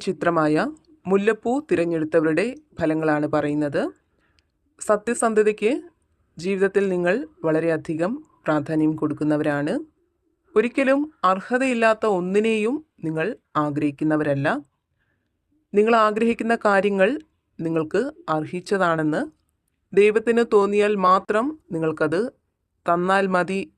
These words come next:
എന്ന ഒരു മനോഭാവമാണ് നിങ്ങൾക്കുള്ളത്. പ്രാർത്ഥനയ്ക്ക് ജീവിതത്തിൽ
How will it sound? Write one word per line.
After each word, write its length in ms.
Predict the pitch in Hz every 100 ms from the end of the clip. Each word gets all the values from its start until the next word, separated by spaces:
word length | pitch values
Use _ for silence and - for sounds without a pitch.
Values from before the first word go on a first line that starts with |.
| 208
എന്ന 140 | 233 220
ഒരു 160 | 196 247 294 - 160
മനോഭാവമാണ് 840 | 151 151 147 156 160 151 147 170 311 - _ 151
നിങ്ങൾക്കുള്ളത്. 600 | 143 143 147 143 139 143 - _ _ _ _ _ _ -
പ്രാർത്ഥനയ്ക്ക് 720 | 214 220 - 269 254 - 233 320 - _ _ 156
ജീവിതത്തിൽ 420 | 185 180 180 185